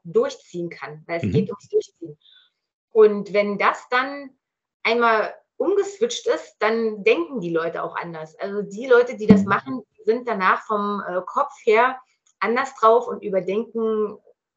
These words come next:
Speaker 1: viele, viele Dinge.
Speaker 2: Also das, was du sagst, ähm, klingt für mich richtig spannend und auch für die, wie gesagt, wer heute hört und in Zukunft oder wer jemanden kennt, der da in dieser Richtung ist, gerne mal teilen im Podcast, Kontaktdaten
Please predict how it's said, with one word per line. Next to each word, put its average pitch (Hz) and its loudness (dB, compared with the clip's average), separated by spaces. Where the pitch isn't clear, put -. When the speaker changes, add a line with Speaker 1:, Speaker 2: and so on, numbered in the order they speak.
Speaker 1:
viele, 254 0
viele 180 -6
Dinge. 160 -12
Speaker 2:
Also 107 -2
das, 98 -2
was 120 -2
du 104 -6
sagst, 104 -6
ähm, 98 -4
klingt 107 0
für - -6
mich 98 -2
richtig 117 -2
spannend 135 -4
und 98 -2
auch 98 -2
für - -2
die, 92 0
wie 98 -4
gesagt, 104 -2
wer 85 0
heute 107 2
hört 165 2
und 90 -4
in 98 -8
Zukunft 135 0
oder 92 2
wer 107 8
jemanden 101 6
kennt, 127 0
der 95 2
da 90 2
in 95 0
dieser 92 0
Richtung 90 -2
ist, 117 0
gerne 90 0
mal 87 -2
teilen 117 0
im 113 -2
Podcast, 95 -2
Kontaktdaten 95 0